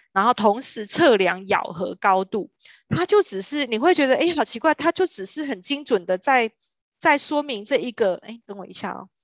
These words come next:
好，它就只是很精准的在说明这一个器材它可以干嘛，它可以用来干嘛。为什么这样子竟然被罚了高达三十万？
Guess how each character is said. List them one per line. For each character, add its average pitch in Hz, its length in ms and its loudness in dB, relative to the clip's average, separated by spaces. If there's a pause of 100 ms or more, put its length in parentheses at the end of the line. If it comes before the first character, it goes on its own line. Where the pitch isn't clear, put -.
好， 185 200 0
它 302 240 -2
就 392 120 4
只 208 200 -6
是 247 140 -2
很 190 180 -6
精 302 180 -4
准 220 180 -4
的 180 120 -6
在 247 140 0
说 240 200 -4
明 202 220 -12
这 269 140 0
一 214 140 -8
个 180 320 -4 (300)
器 269 320 -4
材 - 300 -4
它 - 180 -4
可 220 160 -8
以 175 60 -6
干 196 240 -2
嘛， - 260 -16
它 240 140 -8
可 220 80 -6
以 185 80 -8
用 226 160 -4
来 - 120 -6
干 196 220 -2
嘛。 - 240 -18 (320)
为 330 100 2
什 247 160 -4
么 190 120 -4
这 269 120 -4
样 233 140 -2
子 208 80 -14
竟 240 260 -8
然 185 200 -6
被 220 180 2
罚 175 260 0
了 180 120 -4
高 190 240 -2
达 165 160 -6
三 180 260 -8
十 - 240 -16
万？ 180 340 -6